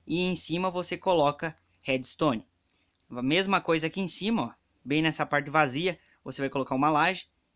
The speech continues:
e um repetidor. E um repetidor não, um redstone. É, aqui também, ó, mesma coisa, nessa parte aqui debaixo do pistão, coloca uma laje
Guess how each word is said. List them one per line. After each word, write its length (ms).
e 220
um 60
repetidor. 680
E 160
um 440
repetidor 460
não, 200
um 20
redstone. 640
É, 320
aqui 320
também, 460
ó, 60
mesma 340
coisa, 300
nessa 260
parte 300
aqui 160
debaixo 460
do 60
pistão, 400
coloca 560
uma 220
laje 420